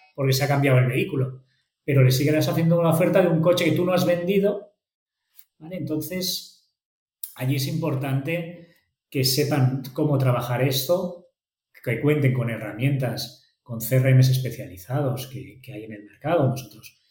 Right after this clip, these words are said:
incluso participamos accionarialmente en alguno de ellos, ¿vale? Y, y luego, eh, que nos sirvan para, que les sirvan a ellos y a nosotros, pues, para, para lograrlo, ¿vale? O sea, al final, lo que hemos de ver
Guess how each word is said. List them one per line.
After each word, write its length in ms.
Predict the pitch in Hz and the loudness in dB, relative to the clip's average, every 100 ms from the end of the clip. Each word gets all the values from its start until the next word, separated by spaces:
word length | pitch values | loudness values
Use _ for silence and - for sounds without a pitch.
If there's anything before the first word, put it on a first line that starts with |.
| _ _ | _ _
incluso 280 | 127 - - | -6 -4 -4
participamos 760 | 104 104 - - 117 123 - - - _ _ _ - | -6 -8 -10 -4 2 2 2 -6 -16 _ _ _ -10
accionarialmente 840 | 127 127 120 117 120 123 127 127 | -2 0 0 0 0 4 4 4
en 60 | 110 | 0
alguno 340 | 107 113 110 | -6 -6 -2
de 100 | 117 | 2
ellos, 400 | 151 190 185 - - | 2 2 0 -4 -10
¿vale? 320 | 131 190 - - _ _ _ | -6 -6 -8 -20 _ _ _
Y, 580 | 139 151 160 - - - _ _ _ _ _ | 0 2 2 0 -8 -18 _ _ _ _ _
y 140 | 135 | -2
luego, 800 | 123 113 117 147 143 127 127 - | 0 0 2 4 6 4 2 -4
eh, 300 | 127 113 113 | -10 -10 -12
que 100 | - | -8
nos 240 | 123 - - | -8 -6 -2
sirvan 380 | 131 127 131 131 | 2 6 6 6
para, 540 | 131 113 110 - - _ | 4 2 -2 -8 -16 _
que 80 | 117 | -12
les 140 | 110 | -8
sirvan 320 | - 127 123 | -6 -2 -2
a 80 | 120 | 2
ellos 200 | 131 131 | 2 2
y 40 | 101 | 0
a 40 | |
nosotros, 460 | - - 120 127 - | -6 -10 -10 -10 -4
pues, 280 | 127 - - | -4 -4 -6
para, 360 | 113 - - - _ _ _ _ | -10 -10 -14 -20 _ _ _ _
para 200 | 120 110 | -4 -2
lograrlo, 500 | 98 107 120 104 - | -2 -2 -2 -2 -6
¿vale? 300 | - - - | -8 -8 -8
O 200 | - - | -16 -14
sea, 300 | - 131 127 | -6 -4 -4
al 140 | 131 | -6
final, 640 | - 131 - 156 190 - - | -4 -4 -2 0 0 -2 -6
lo 180 | 143 127 | 2 4
que 80 | 139 | 4
hemos 200 | 151 131 | 2 2
de 80 | 139 | 2
ver 500 | 151 175 - - | 4 4 0 -6